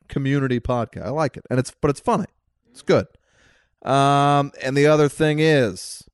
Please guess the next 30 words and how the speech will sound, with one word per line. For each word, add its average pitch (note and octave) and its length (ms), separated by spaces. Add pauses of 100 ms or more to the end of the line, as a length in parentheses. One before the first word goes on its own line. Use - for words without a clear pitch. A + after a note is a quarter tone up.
(680)
my A2+ 120
show B2+ 680 (1080)
has A2 180
changed C#3 320
its B2 120
name C3+ 280
back C#3+ 600 (220)
to B2+ 140
Living B2+ 380
Biblically. B2 680 (880)
Um, A#2 640 (360)
it A2+ 100
was A2+ 280 (180)
market C3 540
tested. C3 500
They A2 120
were A2 100
like, G#2+ 400 (300)
"Living B2+ 260
Biblically, C3+ 420
we B2+ 140
don't C3+ 220
like C#3 240
it. A#2 100
We're G#2 80
going B2 320
to A#2+ 80
buy B2 280
the A#2+ 100
book." B2 500